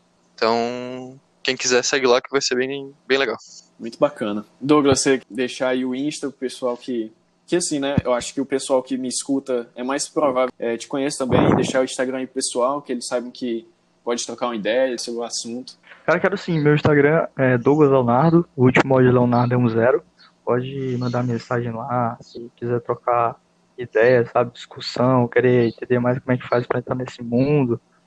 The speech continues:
Speaker 3: como é que faz pra aprender sobre isso, eu posso indicar vídeo, posso indicar página, posso indicar vários conteúdos. E queria te-, deixar também, cara, o Instagram da equipe de Fórmula Psych do Piauí. Eles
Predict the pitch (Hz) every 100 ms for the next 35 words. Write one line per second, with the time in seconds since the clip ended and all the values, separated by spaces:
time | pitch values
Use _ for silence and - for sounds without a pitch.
0 | _ - 127 - 131 - 123 117 _ -
1 | - 127 123 131 - 131 117 117 143 147
2 | 127 - 117 - 127 - 127 123 120 117
3 | - 139 120 120 131 - - 123 - 117
4 | 113 127 - - _ _ 127 131 127 123
5 | - - - - _ 123 120 _ _ _
6 | _ 120 135 - 131 127 123 147 - -
7 | _ - - _ 131 131 147 147 151 147
8 | 147 151 160 151 139 160 175 135 120 120
9 | 123 127 123 120 123 131 147 _ 127 127
10 | - - 127 131 127 123 135 131 131 -
11 | 123 123 123 - 127 - 123 113 120 -
12 | _ _ 123 117 120 - -